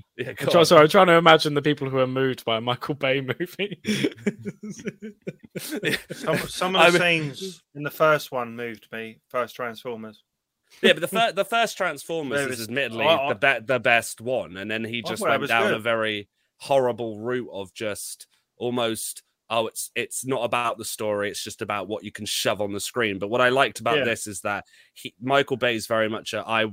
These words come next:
Speaker 1: wanna use the newest technology, or what can we do that's more innovative?" And I think that with this film, uh, he does a really good job. Um, and then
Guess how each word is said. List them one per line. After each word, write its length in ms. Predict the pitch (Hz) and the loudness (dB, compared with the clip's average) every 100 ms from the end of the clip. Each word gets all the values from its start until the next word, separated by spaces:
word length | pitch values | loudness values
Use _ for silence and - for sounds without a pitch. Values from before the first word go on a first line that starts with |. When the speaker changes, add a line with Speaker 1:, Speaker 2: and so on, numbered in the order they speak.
| - _ - | -8 _ -8
Speaker 1:
wanna 260 | 120 117 | -2 0
use 340 | 110 110 117 - | 0 -4 -4 -4
the 100 | 107 | -2
newest 380 | 113 120 113 - | 0 0 0 -2
technology, 720 | 113 - 110 104 92 98 92 | -4 -4 -6 -4 -6 -8 -6
or 220 | 90 101 | -4 -4
what 260 | 98 110 - | -4 -6 -6
can 160 | 120 110 | -8 -6
we 100 | 104 | -4
do 300 | 110 107 98 | -4 -4 -4
that's 280 | 101 - 110 | -6 -8 -6
more 180 | 104 - | -4 0
innovative?" 800 | 120 110 - 95 90 - 87 - | 0 0 -2 -6 -6 -8 -12 -10
And 100 | 98 | -10
I 80 | 101 | -6
think 320 | - 117 - | -2 -4 -4
that 160 | 104 | -6
with 160 | 101 95 | -6 0
this 260 | 123 - - | 0 0 -2
film, 400 | 101 95 95 95 _ _ _ _ | -4 -4 -6 -12 _ _ _ _
uh, 260 | 95 95 92 | -4 -2 -4
he 260 | - - 107 | -8 -12 -6
does 220 | 107 98 | -2 -2
a 60 | 98 | -2
really 180 | 98 90 | -4 -4
good 180 | 90 | -6
job. 340 | - 113 110 110 _ _ _ _ - | 0 4 4 2 _ _ _ _ 2
Um, 420 | 123 127 123 123 - - | 6 8 6 0 -2 4
and 140 | 135 | 6
then 460 | 139 139 135 139 139 | 8 8 8 4 -2